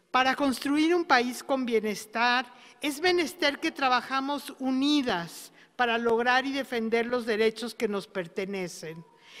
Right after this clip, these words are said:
y hacer frente a todas las desigualdades que nos afectan. Estamos convencidas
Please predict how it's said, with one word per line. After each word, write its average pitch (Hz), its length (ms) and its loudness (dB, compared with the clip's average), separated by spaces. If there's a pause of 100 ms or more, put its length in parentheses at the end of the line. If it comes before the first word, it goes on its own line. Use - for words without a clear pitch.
(240)
y 247 60 4
hacer 269 300 2
frente 277 760 0
a 240 140 -2
todas 320 400 2
las 311 160 2
desigualdades 233 1040 0
que 240 160 -6
nos 214 200 -6
afectan. 175 760 -8 (760)
Estamos 277 560 0
convencidas 247 1080 0